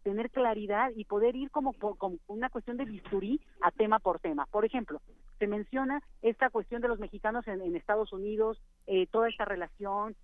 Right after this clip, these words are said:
que si se deberían empoderar o no, lo mencionaba Eunice, y ese es un tema interesante, porque no estamos hablando de una, de una comunidad que se formó los últimos diez años, sino los últimos, si no cincuenta,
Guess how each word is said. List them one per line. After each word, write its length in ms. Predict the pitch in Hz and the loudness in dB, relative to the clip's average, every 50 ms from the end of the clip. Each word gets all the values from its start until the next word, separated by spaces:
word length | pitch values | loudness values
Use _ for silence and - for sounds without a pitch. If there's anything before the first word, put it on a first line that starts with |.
| - - | -14 -6
que 100 | - 208 | -6 -6
si 100 | - 196 | -6 -4
se 140 | - 196 185 | -2 0 0
deberían 320 | 180 180 180 180 202 208 | 2 2 0 0 -2 -2
empoderar 560 | 208 202 185 - 190 170 175 175 185 190 202 208 | -4 -6 -4 -4 -2 0 2 2 4 4 2 2
o 80 | 202 | 0
no, 140 | 196 196 214 | -2 -2 -2
lo 140 | 220 208 185 185 | -2 -2 -2 -4
mencionaba 560 | 180 170 - 175 180 185 190 202 202 202 196 | -6 -6 -4 -2 -2 0 2 2 2 2 0
Eunice, 440 | 196 208 226 240 233 226 - 269 311 - - - - - - _ - - - - | -2 -4 -4 -4 -6 -6 -4 -6 -6 -6 -8 -18 -20 -20 -20 _ -20 -20 -14 -6
y 180 | 262 262 330 | -2 0 0
ese 120 | 349 - 381 | 0 0 -2
es 100 | 359 - | -4 -2
un 140 | 349 359 320 | -2 -4 -2
tema 260 | 320 359 339 339 381 | -2 -2 0 0 -2
interesante, 720 | 415 - 392 359 339 311 - - 480 508 - - - - - - - - | -4 -4 -4 -2 -2 -2 0 0 -2 -2 -2 -4 -6 -6 -8 -14 -10 0
porque 240 | - 220 - - 262 | 0 0 0 2 0
no 100 | 269 320 | 0 0
estamos 300 | 320 - 359 359 359 330 | 2 0 0 0 2 2
hablando 360 | 320 302 294 302 294 285 302 | 2 2 2 0 0 0 -2
de 160 | 285 269 254 | -2 -2 -2
una, 320 | 247 254 262 254 247 - 254 - - - - - | -2 -2 -2 -2 -4 -6 -6 -10 -18 -20 -8 0
de 120 | 185 214 | 2 2
una 160 | 226 254 285 277 | 4 4 2 0
comunidad 400 | - 254 220 214 220 226 247 247 | 0 -4 -4 -2 -2 -2 -2 -2
que 120 | - 277 | -2 -4
se 120 | - 220 | -4 -4
formó 300 | - - 202 196 208 226 | 0 0 0 0 2 2
los 160 | 240 247 233 269 | 2 2 0 -2
últimos 280 | 254 269 254 240 214 | -8 -6 -6 -6 -4
diez 160 | 190 226 226 - | -2 -2 0 0
años, 240 | 226 214 240 277 302 | 0 0 0 -2 -4
sino 180 | - 202 185 175 | -4 -2 -2 0
los 160 | 170 170 - | 0 0 0
últimos, 320 | 233 254 - 269 285 285 - - - - - | -2 -2 -2 -2 -2 -2 -4 -6 -16 -14 -8
si 120 | - 214 196 | -4 -2 0
no 100 | 196 247 - | 0 0 2
cincuenta, 420 | 349 330 302 - 269 269 254 339 | 2 0 4 4 2 2 2 0